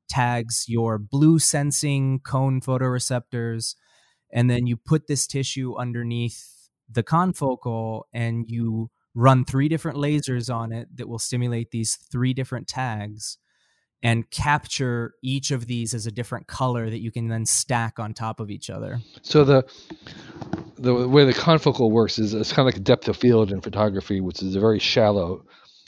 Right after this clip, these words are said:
Speaker 2: depth of
Speaker 1: Mm-hmm.
Speaker 2: field, right? 'Cause you're, the other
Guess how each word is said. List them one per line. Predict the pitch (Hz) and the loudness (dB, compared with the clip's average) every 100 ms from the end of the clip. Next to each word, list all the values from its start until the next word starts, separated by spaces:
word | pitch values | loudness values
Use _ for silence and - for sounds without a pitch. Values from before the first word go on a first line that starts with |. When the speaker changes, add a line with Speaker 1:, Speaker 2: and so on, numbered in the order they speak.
| _ - | _ 0
Speaker 2:
depth | 113 101 | 0 2
of | 139 | 4
Speaker 1:
Mm-hmm. | 131 | 6
Speaker 2:
field, | 95 92 | 6 4
right? | 98 101 - | 0 0 -2
'Cause | 95 | -4
you're, | 98 87 76 _ _ _ _ _ - - | -2 -4 -6 _ _ _ _ _ -20 -6
the | 98 107 | 0 4
other | 120 117 101 95 | 6 6 6 4